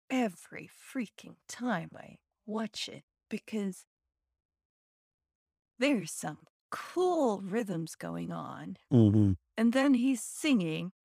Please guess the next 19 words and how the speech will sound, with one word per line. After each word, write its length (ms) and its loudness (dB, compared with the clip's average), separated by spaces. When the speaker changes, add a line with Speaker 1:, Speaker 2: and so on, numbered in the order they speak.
Speaker 1:
is 300 -4
in 220 -2
absolutely 840 -6
other 360 4
rhythms. 840 -8
You 140 2
know, 220 2
it's 140 -8
like 260 -2
count, 340 -4
you 160 -2
know, 140 2
it's 180 -4
like 240 0
off. 340 -12
And, 180 -2
and 220 4
I'm 160 4
just, 300 -6